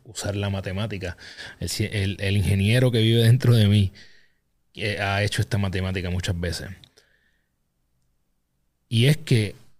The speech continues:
el primer ejercicio que te exhorto que hagas es que literalmente busques cuáles son las cinco personas con quien más tiempo tú estás pasando.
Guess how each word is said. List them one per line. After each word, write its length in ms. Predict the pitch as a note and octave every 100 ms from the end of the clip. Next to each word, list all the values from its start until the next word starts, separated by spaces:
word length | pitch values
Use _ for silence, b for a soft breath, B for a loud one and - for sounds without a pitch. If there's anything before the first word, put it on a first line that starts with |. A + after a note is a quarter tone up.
| _ _ _ _ _ _
el 60 | _
primer 260 | - A2+ A#2
ejercicio 420 | D#3 D3+ D3 D#3+
que 100 | C3
te 60 | A#2
exhorto 460 | - - A#2 -
que 180 | A#2 A2+
hagas 240 | A2 G2+ G#2
es 100 | -
que 340 | - G#2+ F#2 - -
literalmente 880 | G2 G2 G#2 B2+ C#3+ C#3 A#2 G2+ G2 _
busques 440 | A2+ C3+ - A#2+ -
cuáles 260 | G#2+ B2+
son 160 | E3 D#3
las 140 | C3+
cinco 360 | - B2+ C3+ B2
personas 420 | G#2+ - A#2 G2+
con 160 | - G2+
quien 300 | G#2 F2+ F#2
más 360 | A2+ B2 -
tiempo 420 | - G#2+ G#2+ G2 -
tú 100 | G2
estás 220 | - -
pasando. 600 | - G2 - C#2+ - -